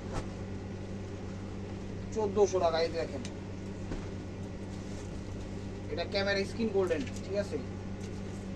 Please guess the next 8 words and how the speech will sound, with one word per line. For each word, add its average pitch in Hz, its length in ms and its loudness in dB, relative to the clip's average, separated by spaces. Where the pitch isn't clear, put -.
হলো 170 160 2
স্কিন 220 260 2
গোল্ডেন, 180 260 6
এটা - 140 -4
হলো 180 160 10
আঁচলটা, 185 360 4
এটা - 140 -4
হলো 175 100 8